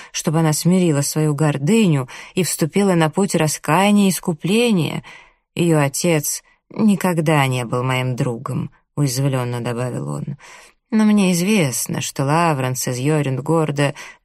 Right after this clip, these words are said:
был человек благочестивый и твердый в христианской вере.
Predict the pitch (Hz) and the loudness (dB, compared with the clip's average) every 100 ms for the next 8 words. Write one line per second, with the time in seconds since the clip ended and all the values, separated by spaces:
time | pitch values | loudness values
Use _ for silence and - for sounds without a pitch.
0 | - 269 214 - 175 160 147 143 151 151 | -4 -2 0 -2 -2 0 0 0 -2 -2
1 | 147 131 - - 190 185 120 113 117 - | -4 -6 -8 -2 0 2 0 -4 -6 -6
2 | 131 147 202 160 120 123 - 123 - 135 | -2 2 2 0 -4 -8 -6 -8 -6 -6
3 | 107 - - 139 120 117 - - | -6 -8 -6 -6 -4 -8 -8 -12